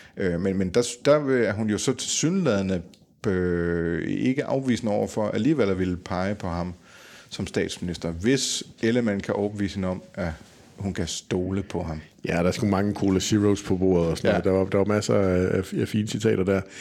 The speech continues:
Speaker 2: Jeg synes jo lidt, det, det, det er tankevækkende og lidt sjovt, at da hun melder sig ud af Venstre, øh, i, i enogtyve,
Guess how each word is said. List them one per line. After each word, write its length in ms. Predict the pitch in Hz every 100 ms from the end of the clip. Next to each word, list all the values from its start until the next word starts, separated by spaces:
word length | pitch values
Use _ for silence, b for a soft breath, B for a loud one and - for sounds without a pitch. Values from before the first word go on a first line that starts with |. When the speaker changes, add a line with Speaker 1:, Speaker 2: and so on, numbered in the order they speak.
| B B -
Speaker 2:
Jeg 80 |
synes 180 | 90 101
jo 40 | 104
lidt, 260 | 107 -
det, 380 | 95 90 90 107
det, 220 | 104 92 85 78 - -
det 80 |
er 40 | 92
tankevækkende 540 | 92 92 92 92 90
og 40 | 87
lidt 140 | 92
sjovt, 260 | 101 95 87
at 100 | 95
da 60 |
hun 140 | 90 92
melder 180 | 87
sig 120 | 85 95
ud 140 | 110
af 100 | 90
Venstre, 600 | 92 - - 92 85 85
øh, 400 | 85 85 87 90
i, 440 | 90 90 90 90 90 -
i 360 | 95 92 110
enogtyve, 560 | 104 90 - 104 107